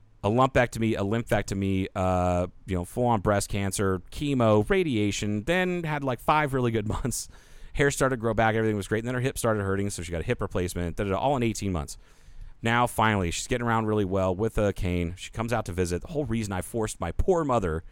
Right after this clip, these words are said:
to come out to Arizona in the summertime was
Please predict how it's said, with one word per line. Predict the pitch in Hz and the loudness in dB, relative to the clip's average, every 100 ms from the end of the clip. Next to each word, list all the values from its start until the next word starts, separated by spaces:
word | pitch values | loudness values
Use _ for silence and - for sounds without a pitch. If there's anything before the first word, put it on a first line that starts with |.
| - _ - - - - | -20 _ -20 -20 -20 -6
to | 110 | -2
come | 127 120 | 2 4
out | 110 107 | 4 4
to | 107 98 92 85 - - - | 4 4 4 2 -4 -6 2
Arizona | 113 107 92 101 101 87 - | 4 4 4 4 4 2 0
in | 104 | -4
the | - | -2
summertime | - - 95 95 82 80 71 71 - - _ _ _ - - _ | -2 0 2 0 -2 -4 -4 -8 -10 -18 _ _ _ -20 -20 _
was | 98 98 92 87 - - | 0 2 4 2 -2 -8